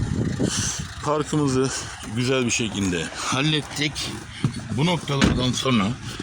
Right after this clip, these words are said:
çıkarken arkadaşlar geri vitese alıyoruz. Direksiyonumuz düzken geri geri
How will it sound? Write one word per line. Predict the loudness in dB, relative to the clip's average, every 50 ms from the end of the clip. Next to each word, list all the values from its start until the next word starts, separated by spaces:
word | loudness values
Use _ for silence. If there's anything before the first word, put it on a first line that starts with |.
| -10 -6 -4
çıkarken | -2 -2 0 0 0 2 2 2 2 0
arkadaşlar | 0 0 -2 -2 -2 -2 -2 -4 -4 -4 -4 -2 0
geri | 0 2 2 2
vitese | 0 0 0 0 0 0 -2
alıyoruz. | -2 0 0 0 2 2 2 0 0 -2 -4 -6 -6 -8 -8 -8 -8 -8 -8 -8 -8 -8 -8 -8 -4 -2
Direksiyonumuz | 0 2 2 2 0 0 0 2 2 4 4 4 2 2 2 2
düzken | 4 4 4 2 0 -2 -2 0 0 0 -2 -4 -8 -8 -6 -4 -4 -6 -6 -8 -12 -14 -14 -12 -10 -8 -8 -8 -8 -8 -8 -8 -8 -6 -6 -6 -4 -2
geri | 0 0 2 2 2 2
geri | 2 4 4 2 2 0